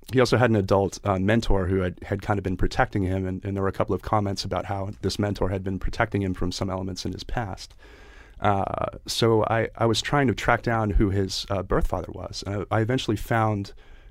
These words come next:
um, a clip about his birth father's death which I correlated with some, uh, court records.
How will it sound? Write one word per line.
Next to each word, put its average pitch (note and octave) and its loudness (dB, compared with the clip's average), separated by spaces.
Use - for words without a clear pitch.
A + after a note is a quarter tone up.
um, G2+ 0
a - 0
clip B2 2
about G#2 2
his F#2 0
birth G2+ 0
father's G2 -2
death A2 -4
which G2 2
I G2 4
correlated G2+ 4
with F#2+ -2
some, G2 -2
uh, F#2+ -6
court - 4
records. F#2 -6